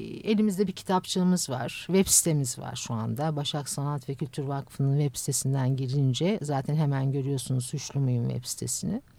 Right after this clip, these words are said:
Web sitesi tamamen her şeyi şu anda içermiyor ama daha sonra içerecek.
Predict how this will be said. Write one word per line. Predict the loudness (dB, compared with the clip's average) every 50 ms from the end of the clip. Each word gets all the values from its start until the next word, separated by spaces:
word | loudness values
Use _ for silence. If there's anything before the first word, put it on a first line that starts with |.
| _ -20 -20 -18 -20 -12 _
Web | 0 0 2
sitesi | 2 0 0 0 -2 0 2
tamamen | 4 6 6 6 6 6 4 6 8 8 8
her | 8 8 6
şeyi | 4 4 2 2
şu | 2 2 2 2
anda | 4 6 6 4
içermiyor | 4 2 0 0 2 2 2 2 2 2 4
ama | 4 4 4 4 2 2
daha | 4 4 6
sonra | 4 4 2 2 4 4
içerecek. | 4 4 6 4 4 4 4 2 0 -2